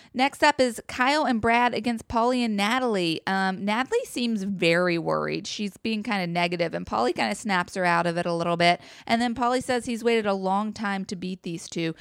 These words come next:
These are Pauly's original vendetta, Ky-, vendettas, Kyle and Brad.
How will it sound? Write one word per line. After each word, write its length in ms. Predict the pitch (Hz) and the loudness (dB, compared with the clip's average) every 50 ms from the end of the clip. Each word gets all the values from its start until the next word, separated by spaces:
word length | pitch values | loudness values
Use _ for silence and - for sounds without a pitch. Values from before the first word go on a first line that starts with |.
| - - - - | -16 -20 -16 -4
These 240 | - 262 294 294 - | -2 0 0 2 2
are 200 | 277 285 311 302 | 2 2 2 0
Pauly's 460 | - - 285 233 233 233 240 233 - - | -2 0 2 2 2 2 0 -2 -2 -2
original 480 | 208 196 185 208 208 202 220 220 220 208 | -4 0 2 0 0 2 0 -2 -2 -2
vendetta, 600 | 190 202 196 190 180 185 185 180 180 160 - - - | -2 -2 -4 0 2 2 2 2 2 0 -2 -4 -10
Ky-, 140 | - 214 202 - - | -8 -6 -6 -6 -2
vendettas, 540 | 185 196 196 185 190 185 180 170 160 - - | 0 0 2 4 4 4 4 2 0 -4 -6
Kyle 280 | - 214 196 202 208 214 | -2 0 0 2 2 0
and 100 | 208 196 | 0 2
Brad. 300 | 202 185 180 175 - | 2 2 4 2 0